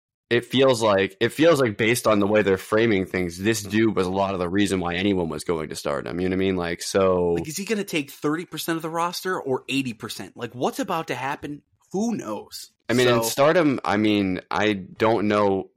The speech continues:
Speaker 1: that it's ever existed without the guy. So, I mean,
Speaker 2: It
Speaker 1: he was
Speaker 2: has
Speaker 1: the
Speaker 2: not.
Speaker 1: founder.
Speaker 2: He is the founder.
Speaker 1: I'm saying, like, as it is, like, I don't know if they've ever had a period where, like, where it was, like, he was running things, but things weren't going super well for them.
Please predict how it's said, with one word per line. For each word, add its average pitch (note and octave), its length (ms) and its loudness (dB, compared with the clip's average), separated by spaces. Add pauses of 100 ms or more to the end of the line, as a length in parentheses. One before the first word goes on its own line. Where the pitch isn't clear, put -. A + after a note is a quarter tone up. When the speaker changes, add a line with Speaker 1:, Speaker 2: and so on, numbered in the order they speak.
(300)
Speaker 1:
that G2 180 0
it's - 160 -4
ever G2 240 2
existed F#2 480 -2
without F2 340 -4
the G2+ 80 0
guy. D#2 380 -4
So, E2+ 640 0
I F2+ 40 -8
mean, E2+ 80 -4
Speaker 2:
It - 20 -2
Speaker 1:
he E2+ 60 -2
was - 80 -2
Speaker 2:
has C3 60 -8
Speaker 1:
the - 40 -14
Speaker 2:
not. D#3+ 100 -4
Speaker 1:
founder. G#2 320 0
Speaker 2:
He D3 80 -8
is C#3 80 -12
the C#3+ 140 -10
founder. C3+ 460 -6 (640)
Speaker 1:
I'm B2 180 4
saying, C3 180 2
like, A2 220 0
as G#2+ 220 4
it F#2 80 0
is, F#2+ 240 2
like, F#2+ 100 2
I G2 60 4
don't G#2 200 2
know G#2+ 120 4
if - 80 0
they've G2 100 0
ever G2 200 2
had G2 100 0
a F#2 40 0
period G2 440 2
where, F2+ 160 2
like, E2+ 300 -2 (240)
where G2 240 2
it - 80 -2
was, F#2 200 -2
like, F2+ 300 0 (440)
he C3+ 200 0
was B2 200 4
running G#2+ 280 4
things, A#2 300 2
but F#2 120 -4
things G2 220 0
weren't G2 220 -2
going F#2+ 280 0
super F#2 300 -2
well E2+ 240 0
for - 160 -6
them. - 360 -6